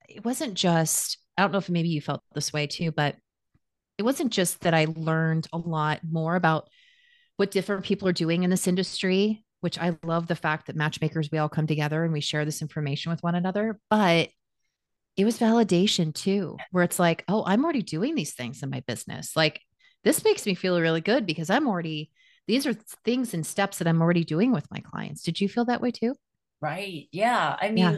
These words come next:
Speaker 2: the conference just, it's a good reminder of some s-, things that you should be doing anyway. And
Speaker 1: Yeah.
Speaker 2: also new tips, right?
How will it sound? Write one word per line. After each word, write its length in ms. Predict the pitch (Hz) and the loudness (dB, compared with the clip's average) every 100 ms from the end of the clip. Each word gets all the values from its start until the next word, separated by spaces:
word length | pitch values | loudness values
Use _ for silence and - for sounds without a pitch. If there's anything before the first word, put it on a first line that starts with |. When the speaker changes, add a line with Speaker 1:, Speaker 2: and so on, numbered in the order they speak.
| - | -2
Speaker 2:
the 280 | 208 202 185 - - _ _ | -12 -10 -12 -16 -20 _ _
conference 640 | - 226 285 277 208 190 - | -2 -2 -2 -2 -2 -2 -2
just, 380 | 202 196 - - _ _ _ _ | -2 -2 -2 -4 _ _ _ _
it's 160 | - 214 | -8 -4
a 60 | 196 | -2
good 180 | 247 | 0
reminder 640 | 262 226 165 170 208 247 262 | 0 0 0 0 -2 -2 0
of 240 | - 160 | 0 0
some 580 | - - 160 156 156 147 | -2 -2 -2 -4 -6 -8
s-, 300 | 143 - - _ - | -4 -4 -4 _ -6
things 320 | 196 202 196 | -6 -6 0
that 240 | 160 - | 0 0
you 140 | 165 160 | -4 -4
should 300 | - 190 - | -4 -6 -8
be 120 | 170 | -6
doing 400 | 170 175 170 - | -4 -4 -4 -4
anyway. 800 | 165 165 190 202 196 202 220 226 _ _ | -6 -6 -4 -2 -2 -2 -8 -12 _ _
And 440 | 165 156 156 165 156 | -4 0 2 2 -2
Speaker 1:
Yeah. 60 | - _ _ _ _ _ _ - | -10 _ _ _ _ _ _ 0
Speaker 2:
also 260 | 196 247 | 2 0
new 240 | 214 190 269 | -2 -2 -2
tips, 520 | 277 170 - - - | -2 -2 -2 -8 -2
right? 380 | 156 160 233 | 0 0 -2